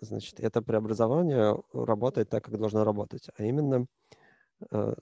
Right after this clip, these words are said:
значит, можно переставлять дифференцирование с умножением на матрицу, поэтому получается вот такая штука. Значит, у меня изначально вот так было. Дальше, э, матрицу c в минус первый можно вынести.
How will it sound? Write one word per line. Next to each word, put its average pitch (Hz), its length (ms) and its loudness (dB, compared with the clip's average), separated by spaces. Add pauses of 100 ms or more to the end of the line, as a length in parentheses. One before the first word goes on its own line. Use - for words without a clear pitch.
значит, 110 320 -12
можно 101 300 2
переставлять 104 760 0
дифференцирование 110 880 -4
с - 220 -16
умножением 107 680 -4
на 117 180 -6 (680)
матрицу, 151 520 -2
поэтому 104 320 -2
получается 107 480 -4
вот 113 120 -10
такая 196 300 -4
штука. 151 420 -8 (840)
Значит, 104 320 -10
у 104 40 -6
меня 101 220 -2
изначально 101 560 -2
вот 107 220 -8
так 202 180 -2
было. 151 360 0 (640)
Дальше, 101 720 -2 (160)
э, 104 400 -8 (140)
матрицу 104 720 -2
c 104 160 -2
в 98 60 -8
минус 101 220 -2
первый 107 260 -2
можно 107 280 -4
вынести. 165 540 -2